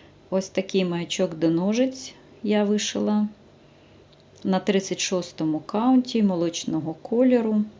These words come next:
Повторила повністю цей візерунок. Ось. І з, зі зворотньої сторони ось так виглядає. Також застосу-, застосувала тут крейнік,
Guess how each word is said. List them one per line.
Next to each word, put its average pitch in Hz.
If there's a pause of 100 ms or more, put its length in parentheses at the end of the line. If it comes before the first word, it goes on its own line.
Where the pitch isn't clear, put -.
(400)
Повторила 196
повністю 175
цей 160 (600)
візерунок. 185 (1300)
Ось. 170 (400)
І 175
з, -
зі 165
зворотньої 220
сторони 220
ось 208
так 202
виглядає. 190
Також 185
застосу-, -
застосувала 175
тут -
крейнік, 247